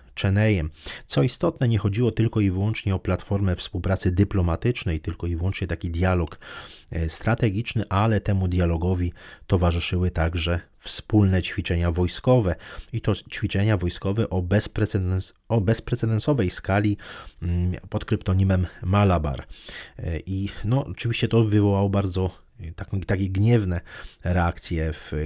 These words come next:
kręgach, e, wojskowych i politycznych, e, Chin. Mm, Chiny zresztą wystosowywały wówczas formalne protesty dyplomatyczne, mm, e, określając Quad jako azjatyckie,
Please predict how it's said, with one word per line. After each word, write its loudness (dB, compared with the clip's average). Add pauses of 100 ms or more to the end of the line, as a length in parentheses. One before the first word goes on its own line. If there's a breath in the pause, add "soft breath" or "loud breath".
(100)
kręgach, 0
e, -4
wojskowych -2
i -4 (200)
politycznych, -4 (400 loud breath)
e, -4
Chin. 2 (380 loud breath)
Mm, -2
Chiny 2
zresztą -2
wystosowywały 0
wówczas -4 (240)
formalne 0
protesty 0
dyplomatyczne, -2 (500 loud breath)
mm, -2 (340)
e, -6
określając 0
Quad -2
jako -2
azjatyckie, 0